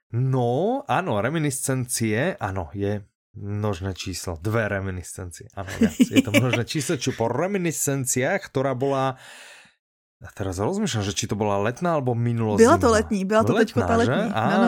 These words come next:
Speaker 1: Áno,
Speaker 2: no, takže
Speaker 1: letná,
Speaker 2: tentokrát
Speaker 1: letná, tak
Speaker 2: výjimečně. A to je podle mě výjimečný případ, že jde za sebou jako ty novinky. On většinou si
Speaker 1: Možno,
Speaker 2: skáče tam
Speaker 1: možno už
Speaker 2: zpátky.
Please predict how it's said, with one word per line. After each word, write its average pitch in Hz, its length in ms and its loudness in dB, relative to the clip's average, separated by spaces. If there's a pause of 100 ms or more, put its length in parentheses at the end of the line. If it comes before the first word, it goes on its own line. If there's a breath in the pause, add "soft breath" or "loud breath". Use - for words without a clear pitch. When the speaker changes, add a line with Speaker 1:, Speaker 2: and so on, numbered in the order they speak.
Speaker 1:
Áno, 226 100 4
Speaker 2:
no, 196 120 2
takže 226 220 2
Speaker 1:
letná, 185 120 4
Speaker 2:
tentokrát 233 260 4
Speaker 1:
letná, 233 80 6
tak 202 100 0
Speaker 2:
výjimečně. 220 520 4
A - 100 -8
to - 100 -2
je 277 80 2
podle 233 180 0
mě 277 160 -2
výjimečný 294 400 0
případ, 190 320 -6
že 214 120 0
jde 190 100 -2
za 190 120 -6
sebou 190 340 -6
jako 190 260 -6
ty 180 300 -6
novinky. 190 480 -6 (280 loud breath)
On 98 100 -2
většinou 101 260 2
si 113 120 2
Speaker 1:
Možno, 120 140 4
Speaker 2:
skáče 113 220 2
tam 113 80 2
Speaker 1:
možno 113 220 2
už 107 60 -2
Speaker 2:
zpátky. 110 200 2